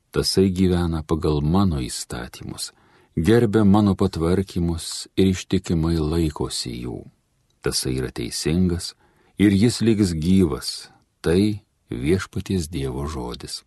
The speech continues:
Dabar tarkime, kad jis pagimdo sūnų smurtautoją, kuris pralieja kraują, arba padaro kitą iš šių nuodėmių.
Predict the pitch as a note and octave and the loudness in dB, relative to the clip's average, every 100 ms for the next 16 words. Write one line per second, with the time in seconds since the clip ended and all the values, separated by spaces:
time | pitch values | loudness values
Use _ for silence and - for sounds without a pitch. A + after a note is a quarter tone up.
0 | _ _ _ _ _ _ - F#2+ A#2+ C#3+ | _ _ _ _ _ _ 2 4 4 2
1 | C#3+ C3+ C3 B2+ B2 A2+ A#2+ A#2+ - A2 | 2 2 4 2 2 0 0 0 2 4
2 | G2+ A2+ G2+ G2+ - G2+ G2 F#2 - F2+ | 4 4 4 2 2 4 4 2 -2 -6
3 | F2+ G#2+ F#2+ C#2+ - B1+ B1 G1+ - - | -4 -2 -2 -4 -8 -10 -10 -12 -18 -20
4 | - B1+ - - C2 C#2 C#2 B1+ C2 C#2+ | -12 -10 -8 -8 -6 -6 -6 -8 -6 0
5 | F2+ F2+ E2 E2 F#2 _ _ - - G#2 | 0 0 -2 -4 -10 _ _ -2 2 4
6 | A#2 A#2 G#2 A2 G#2+ G2+ - G#2+ G#2 - | 4 4 4 4 4 2 2 0 0 0
7 | G2+ - G2 F#2+ G2 D2+ C2 B1+ B1 | -2 0 2 4 2 0 -4 -8 -10